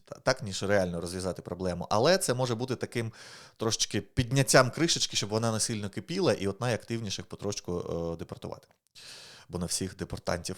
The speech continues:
не хватить. Короткий висновок. Масово не вивезуть, бо не вистачить сил. Піар усім теж не дадуть, бо Канада не готова до цього навіть процедурно.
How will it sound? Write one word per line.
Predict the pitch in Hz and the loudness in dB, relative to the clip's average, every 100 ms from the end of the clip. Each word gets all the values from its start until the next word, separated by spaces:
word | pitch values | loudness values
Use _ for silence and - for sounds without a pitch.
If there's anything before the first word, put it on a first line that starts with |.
| - | -8
не | |
хватить. | - 127 - 113 _ _ - | -4 -2 -4 -12 _ _ -6
Короткий | 110 135 165 | 2 2 4
висновок. | 147 - - - _ - - - - - - - - | 0 0 -6 -16 _ -14 -12 -12 -14 -16 -18 -18 0
Масово | - 170 175 | 6 6 8
не | 151 | 8
вивезуть, | 139 151 165 165 | 8 10 8 6
бо | 127 127 | 4 4
не | |
вистачить | 131 135 135 131 - - - - | 4 4 4 6 4 2 2 2
сил. | - 85 - | 2 0 0
Піар | 113 123 143 | 6 8 8
усім | - 139 | 4 4
теж | 147 139 | 6 6
не | 131 | 6
дадуть, | 120 127 147 | 6 6 4
бо | 120 | 2
Канада | 120 127 117 | 4 4 4
не | 113 | 4
готова | 117 - 127 110 | 2 4 4 6
до | 107 | 4
цього | - 127 120 | 4 4 4
навіть | 101 113 110 - | 4 2 2 -2
процедурно. | 107 - 110 156 117 85 | -4 -2 4 6 6 4